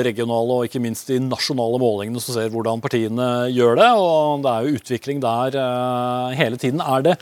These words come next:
partier som får større utfordringer nå ut fra, eh, de sakene som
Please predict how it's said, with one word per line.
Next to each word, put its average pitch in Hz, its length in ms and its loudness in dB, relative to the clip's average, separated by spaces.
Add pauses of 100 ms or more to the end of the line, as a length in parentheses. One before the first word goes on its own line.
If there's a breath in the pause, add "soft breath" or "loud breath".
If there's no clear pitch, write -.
(320 loud breath)
partier 143 580 2
som 170 280 4 (280 loud breath)
får 175 160 -2
større 131 680 2 (180)
utfordringer 143 1000 -2 (160)
nå 147 460 0
ut 139 180 -2
fra, 143 320 0 (120)
eh, 139 340 -2
de 131 140 -6
sakene 123 460 -4
som 135 300 -4